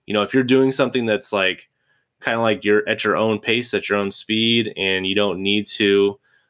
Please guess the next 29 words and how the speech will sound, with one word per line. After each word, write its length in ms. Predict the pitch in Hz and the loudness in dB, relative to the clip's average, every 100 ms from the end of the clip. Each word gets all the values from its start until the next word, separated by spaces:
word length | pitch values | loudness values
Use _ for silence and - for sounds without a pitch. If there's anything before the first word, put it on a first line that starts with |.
| _ - | _ -4
um, 540 | 92 92 87 87 87 _ | -2 0 -2 -4 -10 _
you 80 | 104 | -8
know, 100 | 95 | -8
constantly, 500 | - 104 104 104 98 | -4 -2 -2 -2 -2
like, 360 | 95 90 - - _ _ _ _ _ _ - | -2 -2 -8 -20 _ _ _ _ _ _ -10
interact 440 | 123 113 104 117 117 | -4 0 0 0 -2
with 100 | 123 | 0
other 160 | 117 | 0
people, 340 | 107 120 147 151 | 0 -2 0 0
then 120 | 95 | 0
I, 160 | 107 - - | -2 -6 -10
I 120 | 107 | -8
could 180 | 113 - | -6 -6
see 180 | 95 | -6
how, 340 | 92 90 87 - _ _ _ _ | -6 -4 -4 -6 _ _ _ _
um, 480 | - 90 87 87 98 113 | -4 -2 -2 -6 -10 -4
it 120 | 120 | 0
would 120 | 127 | 0
probably 220 | 135 120 | 0 -2
make 160 | 117 107 | -2 -2
sense 240 | 120 110 | -4 -4
to 60 | 95 | -6
you 60 | 90 | -6
just 180 | 90 | -6
to 60 | 87 | -6
do 120 | 92 | -6
it 80 | 90 | -6
from 100 | 87 | -8
home. 240 | 92 90 | -8 -8